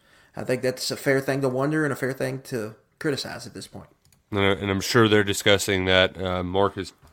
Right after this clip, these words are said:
Speaker 2: having strong conversations with some folks over there at the South Campus Craft Center. Um, in, in,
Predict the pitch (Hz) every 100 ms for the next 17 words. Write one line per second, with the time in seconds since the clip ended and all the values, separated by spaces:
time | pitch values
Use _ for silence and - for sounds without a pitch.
0 | _ 101 95 90 90 87 - _ _ -
1 | 135 123 120 110 104 98 107 98 98 95
2 | 95 98 92 95 - 95 92 95 98 98
3 | - 104 95 90 - - _ - 139 127
4 | - 117 113 - - 107 101 107 98 95
5 | _ _ _ - 104 104 98 101 98 -
6 | - - - 156 151 147 151